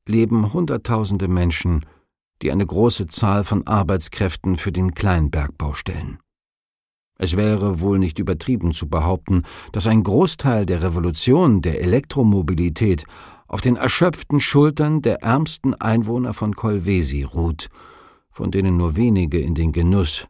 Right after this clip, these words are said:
der schlichtesten Annehmlichkeiten des modernen Lebens kommen, wie zum Beispiel zuverlässige Stromversorgung, sauberes Wasser und sanitäre Einrichtungen, Krankenhäuser und Schulen für Kinder. Von allen Dörfern in der Umgebung von Kolwezi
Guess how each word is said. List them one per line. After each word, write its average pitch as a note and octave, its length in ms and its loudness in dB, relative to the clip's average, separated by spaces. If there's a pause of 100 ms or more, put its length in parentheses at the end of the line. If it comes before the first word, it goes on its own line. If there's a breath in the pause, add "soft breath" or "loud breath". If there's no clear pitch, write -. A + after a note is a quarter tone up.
(120)
der C#2+ 100 -4
schlichtesten E2 640 -2
Annehmlichkeiten D2+ 880 0
des D2 160 -4
modernen D#2 460 0
Lebens D#2 380 -4
kommen, D#2+ 360 0 (440 loud breath)
wie G#2 200 -2
zum G2 180 -2
Beispiel F#2 400 0
zuverlässige G2 680 -2
Stromversorgung, A2+ 1040 2 (280 loud breath)
sauberes G2 540 2
Wasser A#2+ 440 -2 (340 soft breath)
und B2 180 0
sanitäre A2+ 560 2
Einrichtungen, D2 720 -2 (220)
Krankenhäuser D2+ 800 -2 (220)
und E2+ 120 -4
Schulen G#2 400 2
für - 160 -10
Kinder. G2+ 420 -4 (1300 loud breath)
Von A#2+ 300 2
allen F#3 380 0
Dörfern A#2+ 480 0
in F2 160 -2
der - 160 -2
Umgebung G#2 600 0
von B2+ 200 -2
Kolwezi A2+ 760 0